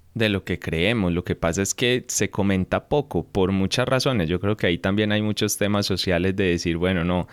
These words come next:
es que si es a la mujer a la que se le va el deseo, pues está un poco como dentro de lo normal. Pero es que si es al hombre, ahí la mujer, bueno, el hombre de por sí no es muy dado a abrir o hablar de estos temas y la mujer pues no va a querer decir como que su pareja o algo así no la desea,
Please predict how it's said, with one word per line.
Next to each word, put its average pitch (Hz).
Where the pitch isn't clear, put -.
es -
que 98
si 98
es 92
a 107
la 113
mujer 104
a 107
la 113
que 104
se 95
le 87
va 90
el 90
deseo, 131
pues 104
está 101
un 92
poco 110
como 95
dentro 90
de 85
lo 82
normal. 80
Pero 90
es 90
que 98
si 113
es 107
al 107
hombre, 113
ahí 92
la 95
mujer, 95
bueno, 87
el 87
hombre 101
de 123
por 98
sí 98
no 98
es 104
muy 110
dado 107
a 92
abrir 87
o 95
hablar 101
de 104
estos 101
temas 95
y 95
la 95
mujer 98
pues 101
no 107
va 107
a 104
querer 101
decir 104
como 104
que 87
su 90
pareja 92
o 98
algo 95
así 98
no 95
la 85
desea, 104